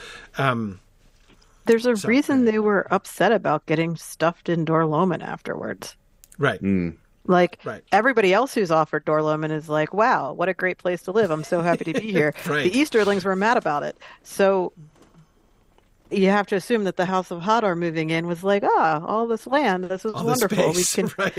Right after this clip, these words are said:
Speaker 2: yeah.
Speaker 1: yeah.
Speaker 2: And the Easterlings are like, "Cramped." <laughs> So,
Speaker 1: Right,
Speaker 2: so yeah,
Speaker 1: right.
Speaker 2: it's a very, very large group.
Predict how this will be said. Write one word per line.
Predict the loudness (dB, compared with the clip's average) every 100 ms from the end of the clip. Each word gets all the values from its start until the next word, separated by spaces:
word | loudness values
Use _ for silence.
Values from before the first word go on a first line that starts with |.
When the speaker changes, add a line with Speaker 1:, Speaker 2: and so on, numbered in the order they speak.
| 0
Speaker 2:
yeah. | 2 4 0
Speaker 1:
yeah. | -4 -10 -2
Speaker 2:
And | -2
the |
Easterlings | 0 -2 0 0 -2 -2
are | -2
like, | -2 -4 -8
"Cramped." | -2 0 -2 -10 -18 -10
<laughs> | -8 -4 -4 0
So, | 2 2 0 -4
Speaker 1:
Right, | -8
Speaker 2:
so | -4
yeah, | -2 0 0
Speaker 1:
right. | 0
Speaker 2:
it's | -4
a | -6
very, | -4 -4
very | -2 -2 -2
large | -4 -8 -10
group. | -12